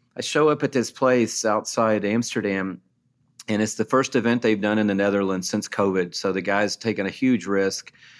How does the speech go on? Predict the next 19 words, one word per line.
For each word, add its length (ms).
Maybe 280
there's 300
f-, 120
fifteen 360
hundred 320
people 380
at 80
this 160
conference 480
that 180
maybe 360
normally 340
would 140
have 180
five 300
thousand. 480
Amazing 380
guy. 400
And 480